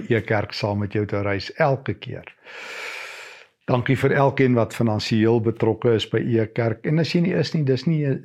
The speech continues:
dis nie 'n skuldgevoel gooi hierdie ene nie, maar dankie vir mense wat groot en ruim bydra. Ons het 'n reuse klomp noodprojekte aan die gang. Ons het verlede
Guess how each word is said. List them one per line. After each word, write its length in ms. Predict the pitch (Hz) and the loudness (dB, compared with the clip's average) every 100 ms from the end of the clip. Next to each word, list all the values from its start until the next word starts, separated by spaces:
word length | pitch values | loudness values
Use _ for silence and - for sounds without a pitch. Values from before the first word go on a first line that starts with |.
| - | -10
dis 120 | - | -2
nie 100 | 135 | 0
'n 80 | 120 | 0
skuldgevoel 640 | - 117 104 - 107 113 101 | 2 0 0 -4 -4 -2 -2
gooi 280 | - 113 104 | -2 0 0
hierdie 300 | 98 101 107 | 0 -2 -4
ene 220 | 95 92 | -6 -8
nie, 180 | 98 101 | -10 -8
maar 160 | 101 | -6
dankie 380 | 98 98 104 123 | -2 -2 0 -2
vir 280 | - 110 92 | -2 -6 -4
mense 400 | 104 98 101 117 | -4 -2 -2 -2
wat 220 | 104 - | -2 -4
groot 520 | - - 160 151 147 | -6 -2 2 4 2
en 160 | 113 104 | 0 0
ruim 280 | 98 107 107 | 0 0 0
bydra. 500 | 95 95 90 104 - _ _ - - - | -2 -4 -4 -6 -10 _ _ -20 -20 -4
Ons 140 | 135 180 | 2 2
het 160 | 180 | 4
'n 160 | 151 104 | 4 2
reuse 640 | 98 95 113 127 - 110 | 0 2 4 4 2 0
klomp 280 | - 110 98 | 2 2 2
noodprojekte 800 | 120 110 131 135 117 104 98 110 | 2 2 2 2 4 2 0 -2
aan 100 | 104 | 0
die 100 | 104 | -2
gang. 320 | - 110 107 | -2 -2 -2
Ons 180 | 104 98 | -2 -4
het 240 | 107 101 - | -6 -6 -6
verlede 520 | 110 107 117 113 | -4 0 2 0